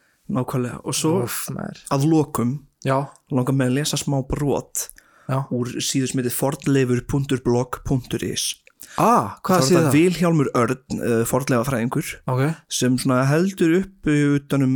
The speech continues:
Speaker 1: þennan blo-, þetta blogg,
Speaker 2: Já.
Speaker 1: sem er með mjög mikið svona skemmtilegum sögum um Ísland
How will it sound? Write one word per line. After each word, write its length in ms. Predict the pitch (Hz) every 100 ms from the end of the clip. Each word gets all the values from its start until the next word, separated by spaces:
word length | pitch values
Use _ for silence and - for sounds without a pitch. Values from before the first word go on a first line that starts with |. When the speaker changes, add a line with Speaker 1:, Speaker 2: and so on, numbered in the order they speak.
| 131
Speaker 1:
þennan 300 | 139 127 -
blo-, 160 | 127
þetta 220 | 151 139 123
blogg, 400 | 139 - - -
Speaker 2:
Já. 260 | 139 202 208 - _ _ _ -
Speaker 1:
sem 240 | - 139
er 80 | 143
með 140 | 143 139
mjög 100 | 165 170
mikið 120 | 156
svona 140 | 151
skemmtilegum 400 | - 170 151 139
sögum 420 | - 180 175 135 -
um 100 | 151
Ísland 540 | 175 - - 110 -